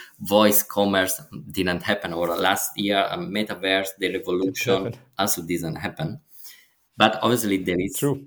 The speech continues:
Speaker 2: <laughs>
Speaker 1: there is reality like artificial intelligence. And I'm not only speaking about Chat G P T. Chat G P T turn on the light on artificial intelligence, and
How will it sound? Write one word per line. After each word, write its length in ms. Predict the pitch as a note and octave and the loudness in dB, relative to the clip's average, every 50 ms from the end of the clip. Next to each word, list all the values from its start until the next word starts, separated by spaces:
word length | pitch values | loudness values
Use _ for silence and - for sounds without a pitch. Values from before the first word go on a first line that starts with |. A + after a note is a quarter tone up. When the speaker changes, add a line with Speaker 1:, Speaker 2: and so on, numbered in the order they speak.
| - _ - | -16 _ -4
Speaker 2:
<laughs> 640 | - A2 - - - - - - - - - _ - | -4 -4 -4 -4 -8 -14 -16 -18 -18 -20 -18 _ 0
Speaker 1:
there 180 | G#2+ G#2 G2 | 2 4 8
is 300 | G#2 G#2+ A2 - - - - | 8 8 6 6 0 -10 -8
reality 600 | - G2 G2 F#2+ F#2 F2 G2+ A2+ A#2 - C#3+ B2 | -4 0 2 4 4 4 4 2 2 2 0 0
like 420 | G2 F2 A2 E3 F3 F3 E3+ - - | 2 2 0 0 0 -2 -4 -6 -4
artificial 540 | - - - - F2+ - - - - F2+ F2 | -4 -4 -2 -2 -6 -6 -6 -8 -6 -4 -2
intelligence. 800 | F2 E2+ E2+ D#2+ - - E2 F#2 G#2 - C3+ C#3 D3+ D3+ D3+ - _ _ _ _ _ _ _ _ _ _ _ _ - - - - | -2 -2 -4 -6 -6 -4 -4 -2 -2 0 0 0 0 -2 -4 -8 _ _ _ _ _ _ _ _ _ _ _ _ -12 -12 -10 -4
And 120 | - G2 F#2+ | -2 0 2
I'm 240 | F#2 F#2 F#2 F#2 F#2+ | 2 2 2 0 2
not 300 | F#2+ G2 G#2+ - - - | 2 2 2 0 -6 -6
only 200 | - F#2+ F#2+ F#2+ | -2 -2 0 0
speaking 360 | F#2 - - G2 - - F#2 | -2 -2 -4 -6 -4 -4 -4
about 600 | F2+ F2+ F2+ F2+ F#2 F#2 F2+ E2+ F2 - - _ - | -2 0 2 2 2 2 0 -2 -6 -10 -18 _ -4
Chat 300 | - F#2+ F2+ F2 - - | 0 0 0 0 0 -4
G 120 | - E2+ | -6 -4
P 120 | D#2+ F2 | -4 -4
T. 280 | F2 - - C#3 D3+ D3 | -4 2 4 4 4 4
Chat 460 | D3 - G2 F2+ F2+ - - _ - | 2 -2 -4 -4 -4 -6 -12 _ -14
G 140 | - - - | -6 -6 -6
P 100 | F2 - | -6 -6
T 480 | - - - G2 G2 G2 G2 - - _ _ _ _ - | -12 -8 -2 0 2 2 0 -2 -8 _ _ _ _ -4
turn 300 | - G2 F#2+ F#2+ F#2+ F#2+ - - | 0 0 0 0 0 -4 -6 -4
on 320 | G#2 G2+ G#2+ A2+ A#2 A2+ G2+ | 0 2 2 2 2 0 -2
the 80 | G2 | -2
light 480 | F#2 F2+ E2+ E2+ F2 G2 A2 A2+ - - _ _ _ - | -2 0 2 4 4 4 2 0 -4 -14 _ _ _ -4
on 220 | F#2 G2 G#2 G#2+ | -2 0 0 0
artificial 560 | - - G#2+ G2 - - A#2 G#2+ - - G2+ | -2 -4 -6 -8 -8 -6 -6 -6 -4 -4 -6
intelligence, 600 | G2+ G2 G2 - B2 C#3 D#3+ D#3 C#3+ G2+ F2 - | -6 -6 -4 -2 -2 0 0 -2 -4 -6 -6 -4
and 240 | F#2 F2+ F2 F2 - | -4 -4 -4 -8 -10